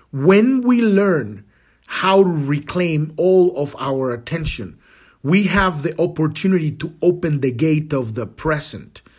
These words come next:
And the gate of the present gives us access to the multiverse. And what that means is that we're able to manipulate our attention on our electromagnetic field to shift it to places where there's unlimited flow of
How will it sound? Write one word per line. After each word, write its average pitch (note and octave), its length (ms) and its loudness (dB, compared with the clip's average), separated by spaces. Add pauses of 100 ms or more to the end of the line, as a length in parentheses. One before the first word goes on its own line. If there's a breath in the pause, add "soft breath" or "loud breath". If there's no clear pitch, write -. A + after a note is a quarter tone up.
(160 soft breath)
And D3 120 0
the D3+ 100 4
gate G3 360 4
of D3+ 180 0
the C#3+ 100 -2
present F3 540 -4
gives D3+ 260 -6
us D3 280 -6
access D#3 400 -6
to D#3+ 200 -4
the C#3 140 0
multiverse. C#3 1080 0 (500 soft breath)
And C#3+ 220 -2
what D#3+ 160 2
that F3 240 2
means A3 260 2
is F3+ 120 -4
that E3 160 -2
we're E3 220 -2
able F3+ 360 0
to E3 100 -8
manipulate D#3+ 880 0
our C#3+ 220 0
attention D#3+ 600 -4 (300 loud breath)
on D#3 320 0
our F3 420 -2
electromagnetic F3 880 0
field F3+ 480 -4 (320 loud breath)
to G3 160 4
shift - 560 0
it D3 240 -6 (400 loud breath)
to G3 100 2
places G#3+ 680 2
where D#3+ 220 0
there's D3+ 480 -2
unlimited F#3 840 0
flow G3 540 0
of D#3+ 180 -2